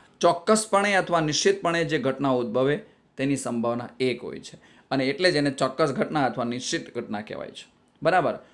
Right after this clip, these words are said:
અશક્ય ઘટના હોય એની સંભાવના શૂન્ય આવે. એ અહીંયા આવ્યું, જો, જે ઘટના ઉદ્ભવી શ-, અશક્ય છે, ઘટના શક્ય જ નથી, બરાબર, તો એને સંભાવના શૂન્ય થાય અને ઘટના છે એ અશક્ય ઘટના કહેવાય. તો શક્ય અશક્ય ઘટનાની વાત કરી.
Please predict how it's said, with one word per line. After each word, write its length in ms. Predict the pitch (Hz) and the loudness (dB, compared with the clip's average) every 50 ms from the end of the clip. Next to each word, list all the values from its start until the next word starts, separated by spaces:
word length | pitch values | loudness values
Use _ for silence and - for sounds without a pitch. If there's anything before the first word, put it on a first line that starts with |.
| - _ - | -12 _ 4
અશક્ય 520 | 165 202 214 214 - 208 196 - - 202 | 6 6 8 8 6 4 2 2 2 2
ઘટના 360 | 190 151 - 160 - 180 180 170 | 2 4 2 0 2 2 2 2
હોય 200 | 170 170 165 165 | 2 2 0 0
એની 120 | 165 160 | 0 -2
સંભાવના 460 | 156 - 143 139 131 139 139 139 139 | -2 -2 -2 0 2 4 4 4 2
શૂન્ય 320 | 131 - - 127 123 113 80 | 0 -2 -2 -4 -4 -4 -4
આવે. 240 | 76 80 85 87 117 - - _ _ - | -4 -6 -6 -6 -8 -10 -16 _ _ -4
એ 60 | 123 | -2
અહીંયા 220 | 131 131 123 113 | 0 0 0 0
આવ્યું, 200 | 90 76 90 104 | -2 -4 -6 -8
જો, 220 | 104 113 101 - - - _ _ _ _ _ _ _ _ _ | -6 -6 -6 -8 -8 -12 _ _ _ _ _ _ _ _ _
જે 140 | - 131 170 | -4 -2 0
ઘટના 280 | - 160 165 160 165 160 | 2 4 2 2 2 2
ઉદ્ભવી 420 | 151 147 139 127 147 151 151 147 | 0 0 2 2 4 4 4 2
શ-, 100 | 139 - | 2 -2
અશક્ય 580 | - - 143 156 - - 131 - - 113 98 - | 0 2 4 4 4 2 -4 -6 -6 -6 -8 -8
છે, 160 | - - - 95 - _ _ | -8 -8 -12 -12 -12 _ _
ઘટના 260 | - 143 131 - 156 147 | -6 -6 -4 -4 -4 -4
શક્ય 320 | - 165 151 - - 165 | -4 -4 -2 0 2 2
જ 40 | 131 | 2
નથી, 320 | 117 107 107 - - - - | 0 -4 -8 -10 -12 -8 -2
બરાબર, 300 | 127 143 156 156 151 147 | 0 0 2 2 2 0
તો 380 | 147 - - - _ _ - 131 | -2 -4 -14 -20 _ _ -2 0
એને 160 | 143 147 147 | 0 2 0
સંભાવના 440 | 143 147 139 139 135 143 147 147 147 | 0 0 0 0 0 0 0 0 -2
શૂન્ય 360 | 143 - 190 196 180 151 123 | 0 0 0 2 2 2 0
થાય 200 | - 117 98 - - - | 0 -2 -6 -6 -6 -4
અને 140 | 123 123 120 | -2 -2 -2
ઘટના 360 | 110 120 131 123 139 160 156 | 0 -2 -4 -2 0 0 0
છે 140 | 135 - 123 | 0 0 -2
એ 100 | 117 120 | 0 0
અશક્ય 400 | 120 123 - - 135 120 - 120 | 0 0 0 -2 -6 -6 -6 -6
ઘટના 320 | 101 98 113 - 104 104 | -6 -6 -6 -8 -8 -12
કહેવાય. 260 | 98 - 90 85 92 92 | -10 -10 -10 -10 -8 -8
તો 100 | 98 123 | -8 -6
શક્ય 320 | - - 156 - - 170 | -4 -4 -4 -2 0 0
અશક્ય 360 | 143 135 - - 131 123 135 | 0 0 0 -2 -6 -8 -6
ઘટનાની 360 | 120 120 120 - 123 120 120 | -6 -6 -4 -4 -2 -4 -2
વાત 280 | 101 92 95 - - - | -2 -4 -4 -6 -6 -6
કરી. 180 | - 123 135 | -8 -6 -6